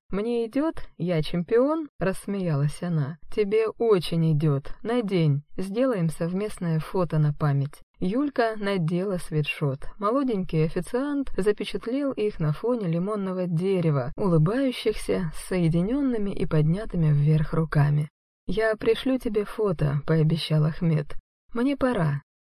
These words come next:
Ты сделала мой отпуск волшебным». Мне это было очень нужно. Он нежно поцеловал ее в губы. «Ты тоже украсил мой». Когда в переулке скрылась фигура йеменца, с которым они однажды случайно оказались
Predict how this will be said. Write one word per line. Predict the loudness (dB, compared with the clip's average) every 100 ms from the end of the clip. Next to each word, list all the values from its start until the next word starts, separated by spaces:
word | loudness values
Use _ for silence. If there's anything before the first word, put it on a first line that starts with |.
| _
Ты | 2 2
сделала | 0 0 0 0 0
мой | 0 0
отпуск | -4 -4 -6 -4
волшебным». | -2 -2 -2 0 0 0 -4 -8 -14 _
Мне | -4 0 0
это | 0 2
было | 4 2 0 0
очень | 0 0 0 4
нужно. | 6 6 4 0 0 -8 -2
Он | 0 0 0
нежно | -2 -2 -2 -6 -6 -4
поцеловал | -4 -4 0 2 2 0
ее | 0 2 4 4
в | 4 4
губы. | 4 4 2 -2 -12 _ _ -2
«Ты | 0
тоже | 2 2 2 2 0
украсил | -2 -2 -2 -2 0 4
мой». | 6 6 0 -6 _ _ -4
Когда | -2 2 2 0
в |
переулке | 0 2 4 2 0 0 0 0
скрылась | 0 2 2 2 -4
фигура | -4 -2 0 0
йеменца, | 0 0 -2 -2 -4 -4 -6 -6
с |
которым | -4 -2 -2 -2
они | -2 -2
однажды | 0 2 2 0 0 2 2
случайно | 2 0 -2 -2 0 0 2 2
оказались | 2 2 2 2 2 -2